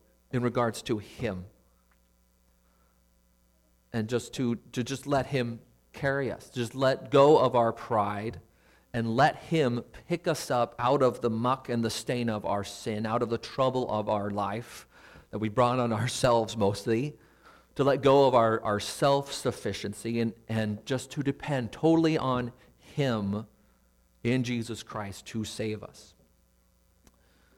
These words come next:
And even after He has saved us, this, this dependency does not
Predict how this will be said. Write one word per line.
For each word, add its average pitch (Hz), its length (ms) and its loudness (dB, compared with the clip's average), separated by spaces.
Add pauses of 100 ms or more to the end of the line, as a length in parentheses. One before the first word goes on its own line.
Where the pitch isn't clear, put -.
(2500)
And 117 140 2
even 139 220 2
after 139 420 0
He 135 180 -4
has 117 220 -2
saved 170 460 2
us, 120 160 2
this, - 280 -2 (200)
this 135 240 -2
dependency 131 1120 0
does 117 300 -2
not 127 420 -4